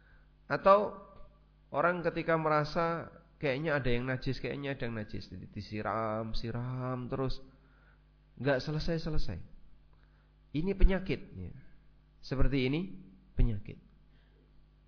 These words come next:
Atau dia mengulang-ulang bacaan Al-Fatihah dalam sholat.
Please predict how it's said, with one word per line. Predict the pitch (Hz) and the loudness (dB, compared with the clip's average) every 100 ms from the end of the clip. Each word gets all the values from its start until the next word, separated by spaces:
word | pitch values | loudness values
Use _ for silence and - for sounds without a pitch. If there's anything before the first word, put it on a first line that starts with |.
| - _ - - - - - - - - | -20 _ -20 -20 -20 -20 -20 -20 -20 -4
Atau | 143 147 214 | -2 4 4
dia | 185 196 | 6 4
mengulang-ulang | 185 185 185 175 175 180 185 | 4 4 4 4 4 2 10
bacaan | 147 143 143 151 | 10 10 2 0
Al-Fatihah | 143 147 143 139 139 135 | 0 0 -2 -2 -2 -2
dalam | 120 107 | -2 4
sholat. | 110 107 95 | 4 4 0